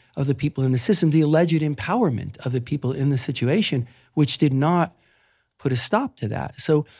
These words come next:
we need to have accountability. The accountability has to be reasonable. It doesn't mean over control, but it doesn't mean under control either. And if that person is being overworked, as you described, with no way of winning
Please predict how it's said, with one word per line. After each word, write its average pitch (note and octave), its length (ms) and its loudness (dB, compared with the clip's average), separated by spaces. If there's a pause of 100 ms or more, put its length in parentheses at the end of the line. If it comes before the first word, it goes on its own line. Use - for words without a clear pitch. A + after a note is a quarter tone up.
(140)
we E3+ 220 4
need F3 640 2
to C#3+ 80 -2
have D3 140 0
accountability. C3+ 1120 0
The D#3+ 100 2
accountability F#3 640 2
has E3 180 -2
to F#3 80 0
be E3 340 -2 (200)
reasonable. E3 680 0
It A#2+ 100 -2
doesn't E3 280 2
mean E3+ 200 2
over D#3 240 2
control, C#3 640 0 (460)
but E3+ 140 4
it E3 140 2
doesn't E3 320 0
mean D3 240 0
under D#3+ 260 0
control B2 460 -4
either. C#3+ 400 -2 (320)
And D3 160 0
if B2 80 -6
that E3+ 200 0
person G3+ 440 2
is D#3 180 2
being E3 260 2 (140)
overworked, E3+ 560 2
as C#3 160 -2
you D#3+ 340 2
described, D#3+ 680 0
with C3 160 -4
no E3 240 2
way E3 220 2
of C#3 120 -2
winning D#3 440 2